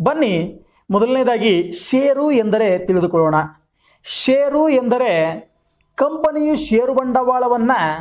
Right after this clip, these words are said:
ನಿರ್ದಿಷ್ಟ ಮುಖಬೆಲೆಯ ಸಣ್ಣ ಸಣ್ಣ ಘಟಗಳನ್ನಾಗಿಸಿ ಪ್ರತಿ ಘಟಕವನ್ನ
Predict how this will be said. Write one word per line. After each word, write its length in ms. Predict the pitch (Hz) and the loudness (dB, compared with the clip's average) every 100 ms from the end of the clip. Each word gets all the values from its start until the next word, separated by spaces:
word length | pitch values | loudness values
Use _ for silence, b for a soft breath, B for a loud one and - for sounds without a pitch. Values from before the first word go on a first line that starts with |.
| - _ _ - | -12 _ _ -4
ನಿರ್ದಿಷ್ಟ 720 | 185 214 180 294 - - 285 277 277 | -2 -2 -2 -2 -2 -4 -2 0 0
ಮುಖಬೆಲೆಯ 680 | 220 220 233 247 240 247 254 247 | 0 0 0 0 0 0 0 -2
ಸಣ್ಣ 480 | - 196 214 233 | -2 -2 -2 0
ಸಣ್ಣ 380 | 233 233 226 233 240 190 185 - - 165 | 0 0 -2 0 2 2 -2 -8 -12 -8
ಘಟಗಳನ್ನಾಗಿಸಿ 1200 | 156 175 233 240 202 170 147 147 196 196 196 - _ _ _ _ | -4 0 0 0 0 0 -2 -2 0 0 0 -6 _ _ _ _
ಪ್ರತಿ 520 | - 247 240 294 302 196 | -2 -2 0 0 0 0
ಘಟಕವನ್ನ 680 | 185 - - 190 165 165 | 0 0 0 0 0 0